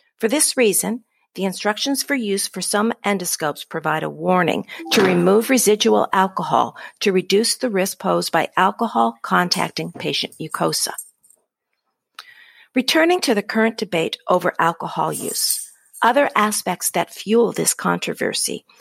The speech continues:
are the protein fixative, inflammative properties of alcohol. Our results showing that it's more difficult to dry channels flushed with alcohol removes one of the two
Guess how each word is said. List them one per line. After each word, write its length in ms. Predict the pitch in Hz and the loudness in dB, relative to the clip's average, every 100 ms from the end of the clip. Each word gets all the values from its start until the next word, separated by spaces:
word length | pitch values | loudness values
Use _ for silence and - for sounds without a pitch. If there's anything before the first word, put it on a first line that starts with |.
| - - 196 | -20 -4 0
are 60 | |
the 100 | 190 | 0
protein 480 | 190 208 214 294 262 | 0 0 2 0 2
fixative, 720 | 214 208 - - 165 160 - _ _ - | 0 -2 -4 -4 -4 -4 -8 _ _ 0
inflammative 760 | 185 - 190 202 196 - 156 | 0 0 2 2 2 -2 -6
properties 580 | - 156 147 143 143 - | -4 -6 -4 -8 -8 -6
of 120 | - | -4
alcohol. 600 | - 156 151 151 - - - _ _ _ _ _ _ _ _ - | -2 -2 -2 -8 -4 -4 -6 _ _ _ _ _ _ _ _ -2
Our 200 | 220 285 | 2 2
results 580 | 330 180 156 - - - _ | 2 2 0 -2 -8 -20 _
showing 420 | - 214 196 190 | -6 0 2 0
that 160 | 190 175 | -2 -4
it's 240 | 160 - | -6 -8
more 240 | 190 196 226 | -2 0 0
difficult 680 | 180 226 233 220 - 165 - | 0 -2 0 -6 -4 -6 -6
to 80 | 160 | -10
dry 320 | - 165 196 | -2 2 2
channels 520 | - 170 139 139 - | -2 -6 -6 -4 -6
flushed 400 | - 185 175 - | -2 0 0 -2
with 140 | 170 | -2
alcohol 640 | 170 185 185 160 160 117 - - - - | 0 0 0 -2 0 0 -2 -16 -12 0
removes 420 | 208 208 202 - | 4 4 2 0
one 500 | 190 240 233 185 202 - - | 0 2 4 2 0 -6 -2
of 160 | 185 - | -2 -2
the 80 | 180 | -6
two 300 | - 269 | -4 -6